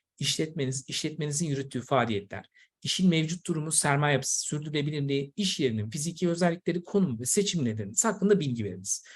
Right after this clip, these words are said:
Şimdi bunlar arasından mesela ilk maddeleri yazdınız, ilk üç maddeyi. Dördüncü maddede iş yerinin fiziki özelliklerinden, seçim nedeninden bahsetmediniz. Orası evet eksik kalmış olur.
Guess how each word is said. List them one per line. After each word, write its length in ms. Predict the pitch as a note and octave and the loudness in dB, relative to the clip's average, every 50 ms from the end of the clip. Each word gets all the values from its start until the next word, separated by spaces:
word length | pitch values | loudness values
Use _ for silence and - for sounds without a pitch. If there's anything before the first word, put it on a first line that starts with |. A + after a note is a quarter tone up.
| - - | -20 -20
Şimdi 200 | - - - D3+ | -16 -10 -2 2
bunlar 200 | F3+ A#3+ E4 D#4+ | 4 6 6 8
arasından 480 | C4+ G#3+ G3 F#3+ F#3 - G3+ F#3 E3+ D3 | 8 8 8 6 6 4 2 2 2 2
mesela 440 | C#3+ C#3+ - F3 E3 D#3 C3 A2 - - - - - - | 2 0 2 2 2 2 2 0 -2 -8 -18 -18 -10 -4
ilk 340 | G3 G#3+ G3+ G#3 - - F3+ | -2 -2 -2 -4 -4 2 4
maddeleri 480 | F3+ F3 F3 E3+ E3 D#3+ D#3+ D#3 D#3 | 6 6 6 6 4 4 4 4 4
yazdınız, 720 | D#3 D3 D3 C#3 B2+ B2 A#2+ B2+ D#3 D#3 - - - - - | 6 6 6 4 4 0 -2 -4 -2 0 0 0 0 -2 -8
ilk 200 | D3 C#3 C3+ - | -8 -8 -8 -6
üç 200 | D#3 C#3 - - | -8 -8 -8 -6
maddeyi. 380 | C#3+ A#2+ A2 G#2+ A#2 B2+ F3+ E3+ | -6 -4 -4 -4 -4 -4 2 6
Dördüncü 400 | F#3+ G3 G3 F3+ G3+ G3+ F#3+ G3 | 8 8 8 6 4 0 0 2
maddede 360 | F#3+ F#3 E3+ - F#3 F3 G#3+ A#3+ | 2 2 2 0 -2 -6 -6 -6
iş 260 | G#3+ F#3 - - F3 | -6 -6 -6 -2 -2
yerinin 320 | E3+ E3+ F#3+ G3+ F#3+ F#3 - | 0 0 0 -2 -4 -6 -8
fiziki 520 | E3+ D#3 C#3+ D3 D#3+ D#3+ D#3+ - A#3 F#3+ | -6 -4 -4 -4 -4 -6 -8 -8 -8 -6
özelliklerinden, 880 | E3 D3 D3 D3 C3+ C3+ C3 C3 - A#2+ G#2+ G#2 G#2 G2 G#2 C3 - - - - - _ _ | -6 -4 -2 -2 -2 -4 -6 -10 -10 -8 -6 -6 -6 -6 -6 -8 -8 -10 -16 -20 -20 _ _
seçim 460 | - - - F#3+ F#3 - - A#3 A3+ | -2 2 2 4 4 2 2 0 2
nedeninden 480 | G#3+ G3 F3 F3+ F3 G3 G#3+ G#3+ G3+ F#3 | 2 4 4 6 4 4 4 4 4 4
bahsetmediniz. 760 | E3 E3 E3+ - - F#3+ F#3 - C3+ A#2 A2 G#2+ G#2 - - - | 4 4 2 2 2 2 0 0 -4 -6 -4 -6 -6 -6 -4 -2
Orası 340 | A#3+ C4 C4 B3+ - - | 0 0 0 0 -2 -2
evet 260 | G3 G3 G3 G3 F#3+ D#3+ | 0 0 0 0 0 -4
eksik 300 | D3 D#3 - - F#3 - | -6 -4 -6 -6 -6 -4
kalmış 380 | C#3+ B2+ A#2 C3+ C#3+ C#3+ - | -4 -2 -2 -2 -4 -2 -2
olur. 260 | B2 A2 G#2 - - | -2 -2 -4 -6 -12